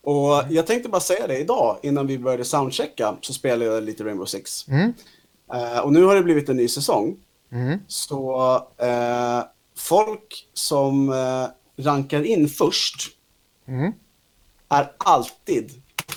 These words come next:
Speaker 1: de som är Diamond eller, eller Platinum. Eller
Speaker 2: Ja,
Speaker 1: Guld.
Speaker 2: för de sitter ju och
Speaker 1: Så
Speaker 2: väntar.
Speaker 1: går du in så f-, ja,
Speaker 2: Ja.
Speaker 1: går du in får du spö, alltså.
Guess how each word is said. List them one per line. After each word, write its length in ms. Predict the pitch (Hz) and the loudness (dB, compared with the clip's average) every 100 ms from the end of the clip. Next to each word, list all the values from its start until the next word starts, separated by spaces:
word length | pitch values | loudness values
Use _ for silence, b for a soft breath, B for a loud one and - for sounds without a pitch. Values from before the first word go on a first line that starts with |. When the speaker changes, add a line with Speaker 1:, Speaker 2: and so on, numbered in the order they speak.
| - | -12
Speaker 1:
de 200 | - 127 | -6 -4
som 180 | 123 123 | -4 -4
är 60 | 120 | -4
Diamond 800 | 117 151 156 151 147 139 131 120 | 2 4 4 4 4 4 0 -2
eller, 500 | 127 113 113 110 110 | -2 0 2 0 -2
eller 400 | 123 110 110 104 | -4 -4 -2 -4
Platinum. 680 | - - 131 - 107 - - - | -6 -4 -4 -2 -6 -6 -8 -6
Eller 200 | - 151 | 4 8
Speaker 2:
Ja, 100 | 151 151 | 8 8
Speaker 1:
Guld. 100 | 151 | 4
Speaker 2:
för 80 | |
de 80 | 160 | 2
sitter 220 | 156 156 151 | 2 -2 -2
ju 40 | |
och 80 | 147 | 0
Speaker 1:
Så 100 | 147 | 0
Speaker 2:
väntar. 120 | 147 | 2
Speaker 1:
går 60 | 165 | 4
du 200 | 165 185 | 6 6
in 180 | 208 190 | 4 -2
så 120 | 180 | -6
f-, 120 | 165 - - | -10 -12 -8
ja, 220 | - - - - | -8 -10 -18 -8
Speaker 2:
Ja. 100 | 120 | -6
Speaker 1:
går 160 | 131 127 | -2 0
du 160 | 135 | 4
in 180 | 151 160 | 6 4
får 140 | 151 131 | 2 -6
du 60 | |
spö, 300 | 120 - 127 | -6 -2 0
alltså. 300 | 69 - - | 0 -4 -10